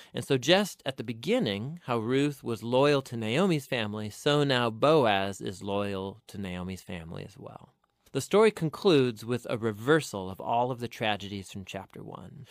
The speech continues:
So the death of the husband and the sons is reversed as Ruth is married again and gives birth to a new son, granting joy to Naomi. And this symmetry between the opening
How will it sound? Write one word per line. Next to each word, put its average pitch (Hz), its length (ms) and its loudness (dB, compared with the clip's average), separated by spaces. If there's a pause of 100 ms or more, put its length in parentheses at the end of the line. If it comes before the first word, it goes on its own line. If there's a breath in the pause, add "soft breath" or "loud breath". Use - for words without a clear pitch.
(120)
So - 180 -6
the 110 140 -4
death 156 400 2
of 107 240 -8
the 107 60 -8
husband 151 680 -2
and 123 140 -2
the 117 60 -4
sons 131 580 -8
is 107 180 -6
reversed 120 600 0 (340 loud breath)
as 107 220 -6
Ruth 151 280 4
is 113 140 -2
married 147 480 2
again 123 500 0
and 110 140 -6
gives 107 220 -2
birth 101 340 -6
to 135 160 -2
a 135 60 2
new 233 200 2
son, - 400 -10 (300 soft breath)
granting 113 400 -6
joy 123 400 0
to 117 180 -12
Naomi. 98 600 -10 (300 loud breath)
And 143 160 0
this 170 240 -2
symmetry 196 580 2
between 113 360 -2
the 113 100 -6
opening 139 500 0